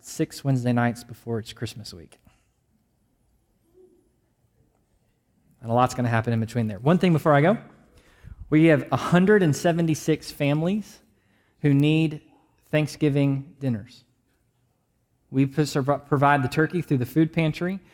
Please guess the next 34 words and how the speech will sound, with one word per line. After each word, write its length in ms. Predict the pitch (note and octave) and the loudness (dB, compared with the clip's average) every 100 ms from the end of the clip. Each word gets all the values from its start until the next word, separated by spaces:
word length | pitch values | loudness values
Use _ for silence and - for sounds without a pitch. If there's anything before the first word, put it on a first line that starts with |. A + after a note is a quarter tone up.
| _ - | _ -6
Uh, 120 | C3 | -2
these 200 | B2+ C#3 | 2 0
cards 320 | - D#3 D#3+ C#3 | 2 2 2 2
will 60 | |
give 180 | C3+ C#3+ | 2 2
you 160 | C#3+ - | 2 2
all 180 | C#3+ | 2
the 100 | D3+ | 2
fixings 460 | C3 F3 - G3 F3 | 0 -2 0 0 2
that 140 | F3+ | 2
we 80 | E3 | 2
need. 240 | E3+ F#3 G3 | 2 2 2
So 140 | D3 | 2
if, 100 | C#3 | 0
if 300 | - - - | -4 -18 0
you're 100 | G3 | 2
at 80 | G#3+ | 4
the 80 | F3+ | 2
store 220 | - G3+ | 4 4
and 100 | F#3+ | 4
you 60 | |
go, 140 | F3+ E3+ | 4 4
"Hey, 160 | F#3+ | 4
I'm 100 | F3 | 4
gonna 140 | G3 F#3 | 4 2
pick 180 | F#3 F#3 | 2 0
up 80 | |
a 60 | E3 | 0
couple 280 | F3+ F3+ F3+ | 2 4 4
extra 220 | F3+ - | 2 -2
cans 300 | - F#3 E3+ | -2 0 0
of 60 | D#3 | 0
stuff 320 | - F3+ E3+ | 2 2 2
and, 160 | C#3+ | 0